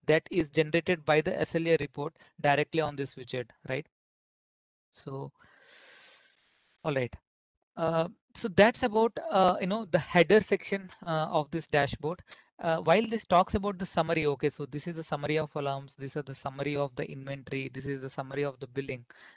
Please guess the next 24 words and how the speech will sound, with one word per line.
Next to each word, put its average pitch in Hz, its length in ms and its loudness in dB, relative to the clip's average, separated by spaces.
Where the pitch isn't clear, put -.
right? 151 180 0
What 170 260 4
if 202 120 -6
you 208 80 -2
want 175 180 4
to 202 100 0
deep 160 220 2
dive 139 280 6
into 156 220 -4
each 160 200 -2
of 160 180 2
these 151 140 -4
services, 131 600 -6
right? 139 180 -6
So - 80 -6
there 143 200 2
are 156 60 4
some 170 320 -12
sample 147 400 0
widgets 165 360 -2
that 170 140 -4
have 160 200 -2
been 160 160 -10
created. 143 500 -4